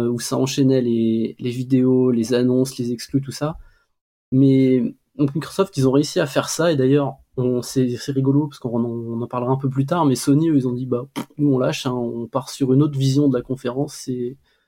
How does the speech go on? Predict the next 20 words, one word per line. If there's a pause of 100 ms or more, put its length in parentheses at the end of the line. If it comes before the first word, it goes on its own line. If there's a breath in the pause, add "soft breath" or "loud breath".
(440)
c'est
totalement
différent. (520)
Mais, (300)
euh,
le,
le
contenu,
au
final,
de
la,
de
la
conférence
Microsoft,
c'est
quoi ? (280)
C'est,
c'est